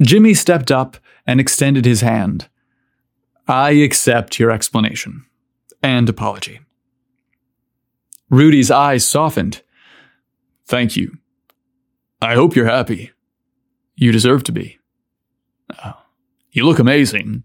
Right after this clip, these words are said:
by the way." "Thank you. I appreciate your apology. It means a great deal to me. Now, I'm sorry to rush out, but I have a car outside waiting for me."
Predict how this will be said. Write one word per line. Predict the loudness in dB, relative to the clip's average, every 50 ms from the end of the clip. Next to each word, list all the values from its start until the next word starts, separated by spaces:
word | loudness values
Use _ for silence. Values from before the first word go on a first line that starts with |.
| _ _ -8
by | -6 -4 -4 -2
the | -2 -2
way." | -2 -2 -2 -4 -6 _ _ _ _ _ _ _ _ _ _ _ _ _ _ _ _ _ _ _ _ _ _ _ _ _ _ _ -6
"Thank | -4 -2 -2 -2 -4
you. | -8 -12 -12 _ _ _ _ _ _ _ _ _ _ _ _ _ _ -20 -20 -10 -8
I | -6 -4 -4
appreciate | -4 -2 0 0 0 2 0 0 0
your | 0 -2 -2
apology. | -2 -2 -2 -2 -4 -8 -12 -18 -20 -20 _ _ _ _ _ _ _ _ _ _ -2
It | 0 0 2
means | 2 0 0 0 -2 -4
a | -6 -2
great | -2 0 0 0 0
deal | 0 0 0 0 -2
to | -4 -6 -8
me. | -8 -8 -12 -18 -20 _ _ _ _ _ _ _ _ _ _ _ _ _ -16 -2 0
Now, | 0 2 2
I'm | 2 2 2
sorry | 2 2 2 2 2 2 0 -2
to | -4 -6 -4 -2 0 0 2
rush | 0 0 0 0 0 0
out, | 0 0 0 -2 -4 -2
but | -2 -2 -2 -4 -4
I | -4 -4 -4
have | -4 -4 -6
a | -4 -2 0
car | 0 0 0 0 -2 -2
outside | -2 -4 -4 -2 -2 -2 -2 -2 0
waiting | 0 0 0 0 -2 -4
for | -6 -8 -10 -10
me." | -10 -14 -18 _